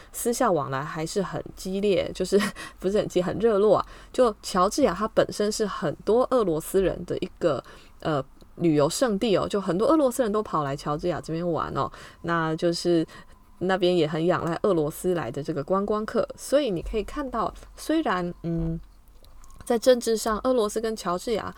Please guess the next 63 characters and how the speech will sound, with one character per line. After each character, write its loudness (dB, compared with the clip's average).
比 0
较 0
水 2
火 0
不 -4
容， -2
但 0
是 -2
呢， 2
他 -4
们 -2
私 -6
下 -2
的 -2
这 -4
种 -4
民 -6
间 -4
的 -4
交 -8
流 -2
是 -8
非 -4
常 -6
的 -4
密 -2
切。 -2
那 -4
乔 -4
治 -4
亚 -4
其 -6
实 -4
也 -2
很 -6
仰 -2
赖 -6
俄 2
罗 -4
斯 -2
哦。 0
那 2
因 6
此 2
呢， 4
我 4
就 2
会 4
觉 2
得 2
说， 0
哎 0
呀， 0
他 -4
们 0
搞 0
了 2
颜 0
色 2
革 0
命 -4
之 -2
后， 0